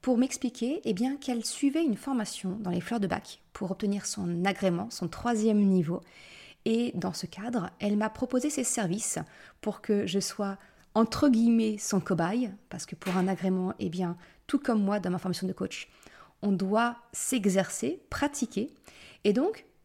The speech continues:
eh bien, j'ai travaillé avec Léonie, j'ai bénéficié de ses conseils, de son écoute. Elle m'a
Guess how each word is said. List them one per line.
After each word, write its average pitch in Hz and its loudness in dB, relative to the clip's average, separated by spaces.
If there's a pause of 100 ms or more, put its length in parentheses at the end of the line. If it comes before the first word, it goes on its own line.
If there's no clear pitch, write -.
(160)
eh 202 0
bien, 262 4
j'ai - 0
travaillé 269 0
avec 175 0
Léonie, 180 2
j'ai 185 -2
bénéficié 233 0
de 180 -4
ses 262 -2
conseils, 202 -6
de 196 -2
son 240 0
écoute. - -2 (640)
Elle 190 2
m'a 175 0